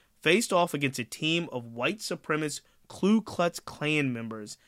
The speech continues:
named the Wichita Klan Number Six. This was during the height of Jim Crow in Wichita, Kansas,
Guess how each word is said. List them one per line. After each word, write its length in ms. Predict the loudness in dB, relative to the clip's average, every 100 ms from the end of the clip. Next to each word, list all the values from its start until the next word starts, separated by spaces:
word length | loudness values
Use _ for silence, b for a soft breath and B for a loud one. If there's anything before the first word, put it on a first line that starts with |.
| _ -2
named 240 | 0 2
the 80 | 0
Wichita 540 | 0 0 0 2 2
Klan 420 | 2 0 2 2
Number 240 | 2 0 -2
Six. 560 | -4 -8 -10 -12 -12 -14 _ _ _ _
This 180 | 2 4
was 120 | 2
during 240 | 2 2
the 60 | 0
height 440 | -6 -8 -2 0
of 100 | -2
Jim 240 | -2 -4 -4
Crow 280 | -2 -2 0
in 100 | -2
Wichita, 400 | -6 -6 -6 -8
Kansas, 600 | -4 -2 -2 -4 -12